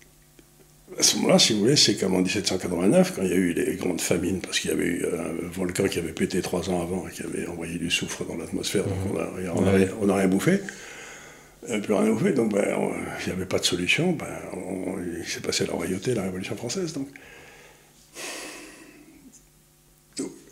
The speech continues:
Speaker 1: encore une fois, je me dis, il devrait se passer quelque chose, mais j'ai pas la moindre idée de ce que ça va être.
Speaker 2: Ouais. Bah, j'espère que ce sera intéressant à analyser en tout cas, parce que, euh,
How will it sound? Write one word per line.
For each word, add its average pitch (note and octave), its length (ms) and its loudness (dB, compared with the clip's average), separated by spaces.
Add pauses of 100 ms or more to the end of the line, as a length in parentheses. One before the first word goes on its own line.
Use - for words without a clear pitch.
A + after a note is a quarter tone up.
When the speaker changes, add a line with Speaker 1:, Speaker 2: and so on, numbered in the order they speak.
(120)
Speaker 1:
encore D#3+ 260 4
une D#3 100 8
fois, A#3+ 280 4
je C#3+ 140 0
me C#3 100 6
dis, C3+ 320 0
il G#2 100 0
devrait D#3+ 280 4
se - 60 -4
passer A2+ 260 -4
quelque G2 180 -8
chose, G#3 260 2
mais A#2 80 0
j'ai - 160 -6 (140)
pas G3 120 2
la E3 120 2
moindre D3 240 4
idée D#3 140 2
de D#3+ 40 0
ce - 60 -6
que C3+ 60 -2
ça A#2+ 120 -2
va A2 160 -6
être. - 220 -14 (140)
Speaker 2:
Ouais. G2 160 2 (1040)
Bah, F#2 400 10
j'espère F#2+ 400 4
que A2+ 80 2
ce F#2+ 120 0
sera F#2+ 160 0
intéressant G2 520 4
à G#2 60 6
analyser F#2+ 460 2
en G2+ 120 2
tout F#2 120 -10
cas, C#3+ 280 4
parce F2+ 200 -4
que, - 180 -4
euh, F#2 300 2